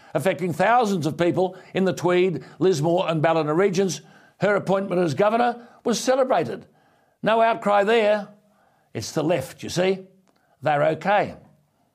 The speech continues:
Am I missing something here? If you are firmly against the constitutional monarchy and believe that Australia tomorrow should become a republic, despite improving nothing for struggling families, shouldn't you decline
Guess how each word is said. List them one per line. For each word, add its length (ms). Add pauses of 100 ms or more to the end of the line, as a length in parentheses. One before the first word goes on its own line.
(260)
Am 80
I 80
missing 340
something 300
here? 300 (840)
If 160
you 100
are 60
firmly 480
against 340
the 60
constitutional 720
monarchy 440 (300)
and 140
believe 280
that 120
Australia 340
tomorrow 340
should 180
become 220
a 60
republic, 540 (340)
despite 380
improving 500
nothing 500 (200)
for 80
struggling 420
families, 540 (400)
shouldn't 260
you 80
decline 880